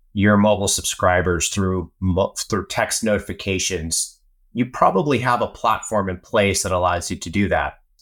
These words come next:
If you're a platform provider serving other enterprises, you probably do not have direct connections into the mobile ecosystem. And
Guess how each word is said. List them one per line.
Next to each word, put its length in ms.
If 240
you're 160
a 100
platform 480
provider 720
serving 460
other 200
enterprises, 840
you 560
probably 840
do 180
not 220
have 260
direct 380
connections 640
into 400
the 80
mobile 400
ecosystem. 640
And 120